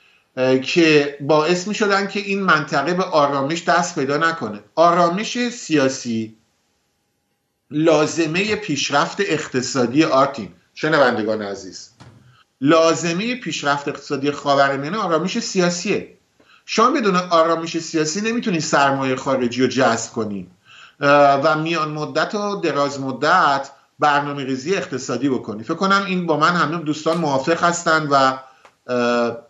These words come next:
در این زمینه توضیح بیشتری لازم نیست.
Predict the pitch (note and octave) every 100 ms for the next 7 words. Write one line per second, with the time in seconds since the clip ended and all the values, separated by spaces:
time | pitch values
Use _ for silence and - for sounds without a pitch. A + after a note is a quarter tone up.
0 | - B2+ C#3+ C3+ C3+ D3 C3+ C3 D3+ E3
1 | D3+ A2+ C3+ A#2+ C3 - D3 E3+ C#3 C3+
2 | D3+ D#3+ - - -